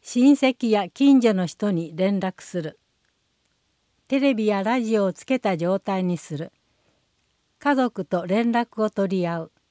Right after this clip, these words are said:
避難所の開設状況を確認する。非常持ち出し品を準備する。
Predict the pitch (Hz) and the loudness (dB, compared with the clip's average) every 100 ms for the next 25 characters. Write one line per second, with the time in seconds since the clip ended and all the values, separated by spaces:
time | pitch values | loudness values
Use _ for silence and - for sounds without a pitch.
0 | _ _ _ _ _ _ _ - 240 254 | _ _ _ _ _ _ _ -2 2 4
1 | 277 262 254 247 240 233 254 240 262 247 | 6 4 4 2 0 0 0 0 -2 -2
2 | 226 254 233 - 170 160 156 156 - 175 | 0 2 0 -2 -4 -2 -2 -6 -8 -8
3 | - 202 185 175 - 160 160 _ _ _ | 0 2 2 0 -4 -6 -6 _ _ _
4 | _ _ _ _ _ _ _ _ _ - | _ _ _ _ _ _ _ _ _ -4
5 | 226 254 269 254 220 - 247 247 - 226 | 0 2 2 2 0 -2 0 0 0 -2
6 | 220 220 208 208 208 208 254 240 170 - | 0 0 0 -4 -6 0 2 2 0 -6
7 | 151 147 | -10 -10